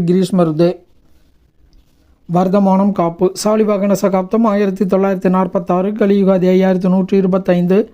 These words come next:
பசலி ஆயிரத்தி நானூற்று முப்பத்து மூன்று, கொல்லம் ஆயிரத்தி நூற்று தொண்ணூற்று ஒன்பது.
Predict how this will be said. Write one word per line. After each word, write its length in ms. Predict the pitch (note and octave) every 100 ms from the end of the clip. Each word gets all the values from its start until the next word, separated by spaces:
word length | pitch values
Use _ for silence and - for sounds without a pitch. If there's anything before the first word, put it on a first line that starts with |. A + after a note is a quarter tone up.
| _ _ _ _ _ -
பசலி 300 | G3 G#3+ G3+
ஆயிரத்தி 340 | G3 G3 G3
நானூற்று 400 | F#3+ F#3+ G3 F#3+
முப்பத்து 380 | F#3 F#3 F#3 F3+
மூன்று, 340 | F3+ G3 E3+ G3+
கொல்லம் 380 | G#3 F#3+ G3+ F#3+
ஆயிரத்தி 300 | F#3 F3+ F#3
நூற்று 240 | F3+ F#3 F#3
தொண்ணூற்று 460 | F3+ F#3 F#3 G#3+ G3+
ஒன்பது. 440 | E3+ E3+ D#3+ E3+